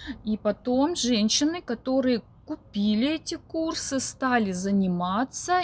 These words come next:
и они стали мне писать, что там что-то у них не получается,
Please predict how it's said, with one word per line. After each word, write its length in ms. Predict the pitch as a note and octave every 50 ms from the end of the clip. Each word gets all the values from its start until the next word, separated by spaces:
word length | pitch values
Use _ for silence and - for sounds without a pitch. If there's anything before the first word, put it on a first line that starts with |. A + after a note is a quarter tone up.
| - -
и 680 | G#3+ A#3 B3 B3 B3+ B3 B3 A#3+ A3+ A3 G#3 G3+ G3 - -
они 340 | - F#3+ G3+ G#3+ A3 A3+ G#3+
стали 440 | G3 - - - A3 G#3+ G#3 G3 F#3
мне 280 | F#3+ F#3+ F#3+ G3 F#3+
писать, 680 | F#3 - - E3+ - - - - A3+ A#3 C4 D4 D#4+ D#4+
что 680 | - - - - - - - A3 A#3+ C4 D4 D4+ D4+ D4 D4 - - - - - - - - - -
там 220 | - G3 A3 A3
что-то 400 | G#3 - - - G4 G4+ G4+ F#4+
у 80 | D#4+ D#4
них 220 | E4 F4 E4 -
не 120 | C#4+ C#4+ C#4
получается, 1200 | - C#4+ C#4 C4+ C#4 B3 - - - G#3 F#3+ G3+ A3 A#3 A#3 A#3 A#3 A#3 - - - B3+ B3+